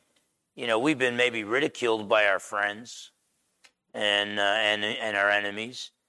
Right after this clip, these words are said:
but, uh, it's, it's only that now that you were getting to the point where you could lose your job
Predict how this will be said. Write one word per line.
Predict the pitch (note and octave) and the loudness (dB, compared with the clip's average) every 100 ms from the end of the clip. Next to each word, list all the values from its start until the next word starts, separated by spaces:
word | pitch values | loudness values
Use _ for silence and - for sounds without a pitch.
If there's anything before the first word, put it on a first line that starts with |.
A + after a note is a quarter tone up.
| _ _ _ _ - | _ _ _ _ 2
but, | B2 B2 A#2+ A#2+ - _ | 4 6 4 0 -8 _
uh, | A2+ A2 A2 G#2 G#2+ - | -2 0 2 0 -4 -10
it's, | E2 - B2 A2 | -16 -10 -8 -8
it's | D3+ A#2+ | -10 -2
only | E3+ F3 D3 | 0 0 0
that | D3 | 0
now | B2 C3+ D3 | 0 0 2
that | C3+ A#2 | 0 -4
you | A2 | -8
were | A2 | -6
getting | B2 A#2 | -6 -6
to | A2 | -8
the | G#2 | -12
point | - A#2+ A#2 | -8 -6 -6
where | G2+ | -6
you | G#2+ A#2 | -8 -6
could | A#2+ | -8
lose | A#2 B2 G2+ | -6 -6 -6
your | G#2 | -6
job | G2 A2 A#2 F#2+ | 0 2 2 0